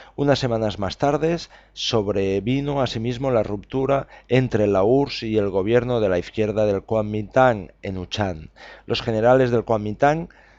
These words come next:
acometieron el aplastamiento general del ala izquierda de la Revolución China.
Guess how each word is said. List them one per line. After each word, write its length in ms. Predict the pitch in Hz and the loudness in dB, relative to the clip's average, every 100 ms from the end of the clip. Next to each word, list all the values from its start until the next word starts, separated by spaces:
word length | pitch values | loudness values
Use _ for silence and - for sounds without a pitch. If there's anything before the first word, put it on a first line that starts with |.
| _ _ _ - | _ _ _ -10
acometieron 800 | - 120 113 107 147 151 156 135 | -2 0 0 2 2 4 2 0
el 160 | 113 | 4
aplastamiento 800 | 110 107 101 - 110 131 139 127 | 4 4 -2 -2 -4 -2 0 -2
general 460 | - 117 117 120 107 | -2 0 4 4 4
del 140 | 104 | 4
ala 160 | 120 127 | 4 4
izquierda 520 | 117 - 113 117 120 | 0 2 2 4 4
de 80 | 110 | 4
la 120 | 95 | 2
Revolución 600 | 92 95 95 - 110 104 | 0 -4 -6 -4 -4 -4
China. 440 | - 120 95 82 | -6 -6 -6 -8